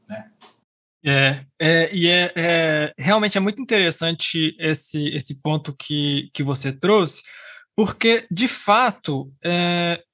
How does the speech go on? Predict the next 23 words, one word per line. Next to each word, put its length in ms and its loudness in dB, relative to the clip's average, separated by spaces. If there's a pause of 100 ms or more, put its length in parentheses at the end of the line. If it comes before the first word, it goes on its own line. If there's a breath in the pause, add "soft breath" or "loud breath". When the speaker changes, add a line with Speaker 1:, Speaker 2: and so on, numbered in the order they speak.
(280)
Speaker 2:
o 120 0
início 260 2
da 80 4
startup, 640 0
em 160 -2
regra, 380 6
ele 160 4
é 40 4
orgânico. 540 0 (140)
Ele 140 2
é 80 6
entre, 320 2
como 240 2
a 40 4
gente 200 -6
falou, 280 4
ele 140 4
é 80 4
entre 180 0
amigos, 380 0
ele 140 4
é 20 6
artesanal. 760 2